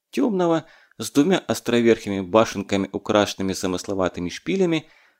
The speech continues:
Волков вернулся к парикмахерской и, заняв позицию в чахлом садике, начал ждать. Вскоре вышла Нина,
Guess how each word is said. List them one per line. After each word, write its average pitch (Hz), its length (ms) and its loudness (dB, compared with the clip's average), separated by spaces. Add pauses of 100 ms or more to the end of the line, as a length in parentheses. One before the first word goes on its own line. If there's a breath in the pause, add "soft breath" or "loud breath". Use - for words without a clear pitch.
(120)
Волков 196 520 0
вернулся 185 400 0
к - 120 -10
парикмахерской 107 920 -2 (240 soft breath)
и, 110 120 -6
заняв 117 400 0
позицию 107 500 -2
в - 60 -12
чахлом 92 420 -2
садике, 165 680 -6 (200)
начал 104 440 -2
ждать. - 400 -16 (840)
Вскоре 240 380 2
вышла 110 320 4
Нина, 185 380 2